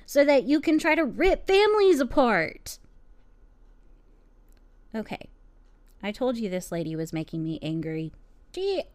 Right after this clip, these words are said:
also tried to say that her opinion, based on C R P S literature and the few conversations that she had with a couple of anesthesiologists,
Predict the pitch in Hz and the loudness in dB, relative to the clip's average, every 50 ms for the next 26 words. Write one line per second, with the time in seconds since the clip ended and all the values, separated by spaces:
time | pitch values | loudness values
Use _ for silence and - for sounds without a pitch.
0 | _ _ - - - 330 311 339 359 320 - - - 294 277 269 233 208 190 165 | _ _ -14 -10 -6 -4 -2 -2 -2 -4 -6 -6 -4 -2 -2 0 -2 -2 -4 -6
1 | - - 87 - - - - - - - - - 254 254 254 262 262 262 233 233 | -8 -10 -14 -18 -20 -20 -20 -20 -20 -16 -12 -10 -8 -6 -4 -4 -4 -4 -6 -10
2 | - - 285 269 - - - - - - 277 254 208 - - - - - - - | -10 -10 -8 -8 -8 -10 -14 -14 -10 -8 -6 -6 -6 -8 -10 -14 -20 -20 -20 -20
3 | - - - - - - - - - - - - 196 - - - - - - 285 | -20 -20 -20 -20 -20 -20 -20 -20 -20 -14 -10 -8 -8 -8 -10 -14 -14 -8 -6 -4
4 | 285 330 359 381 381 370 - - - - - 392 370 349 285 226 175 - - - | -4 -2 -2 -4 -4 -6 -8 -12 -12 -8 -6 -4 -2 -2 -2 -4 -6 -8 -12 -16
5 | - - 185 208 - - - - - - - - - 233 220 - 262 262 285 311 | -16 -14 -16 -16 -18 -20 -20 -20 -20 -20 -18 -14 -12 -10 -4 -2 -2 0 0 -2
6 | 320 - - - - - - 247 240 233 233 226 - - 233 226 233 247 269 294 | -6 -8 -10 -16 -14 -10 -8 -6 -6 -6 -6 -8 -10 -12 -10 -8 -8 -6 -6 -8
7 | 302 - - 302 285 285 285 294 285 - 254 233 247 247 262 269 285 269 262 247 | -10 -10 -12 -10 -8 -8 -8 -8 -10 -10 -10 -10 -6 -4 -4 -4 -2 -4 -4 -6
8 | - - - 180 170 165 156 151 151 175 - - - - - - _ - 214 226 | -6 -10 -10 -8 -8 -8 -6 -6 -8 -8 -10 -12 -20 -20 -20 -20 _ -8 -6 -6
9 | 208 196 185 - - - 262 285 311 285 - 330 311 302 294 285 285 269 - - | -6 -6 -10 -14 -12 -10 -8 -8 -8 -8 -8 -6 -6 -4 -4 -6 -8 -8 -8 -6
10 | 240 247 247 233 - 185 185 180 - - 190 - - - 233 240 262 233 - - | -6 -6 -6 -8 -8 -8 -8 -8 -8 -10 -10 -10 -10 -10 -10 -10 -10 -10 -12 -10
11 | 285 269 262 208 175 175 170 180 190 180 180 - - - 233 233 - 220 202 165 | -10 -6 -6 -4 -4 -6 -6 -10 -12 -14 -16 -16 -12 -12 -10 -8 -8 -8 -8 -10
12 | - - 180 180 185 220 - - - 233 247 254 233 269 277 311 330 320 311 294 | -10 -10 -10 -8 -8 -10 -10 -12 -12 -10 -10 -8 -8 -8 -8 -6 -6 -4 -4 -4
13 | 269 220 175 - 175 170 175 175 - - | -4 -4 -6 -6 -8 -8 -8 -10 -12 -16